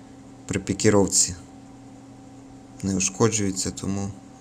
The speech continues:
можливий. Як кому подобається, я навряд чи буду використовувати цей метод. Як ви бачите, коріння в змішаній землі розвар-, зр-,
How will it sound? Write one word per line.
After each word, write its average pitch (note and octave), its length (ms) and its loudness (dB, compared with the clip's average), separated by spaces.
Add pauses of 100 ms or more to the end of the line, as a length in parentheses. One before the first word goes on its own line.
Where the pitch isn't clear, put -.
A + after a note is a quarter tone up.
(120)
можливий. F#2+ 520 0 (2250)
Як A2 180 2
кому F#2+ 240 -2
подобається, - 680 0
я G2 60 0
навряд F#2+ 320 2
чи - 120 2
буду F2+ 200 -2
використовувати F2 800 -2
цей - 200 4
метод. - 500 -10 (2750)
Як A#2 120 -2
ви - 60 6
бачите, A#2 500 10
коріння G#2 640 4 (380)
в F#2+ 40 -10
змішаній G2 500 2
землі F#2+ 400 2 (1400)
розвар-, G#2 600 6
зр-, G#2 300 0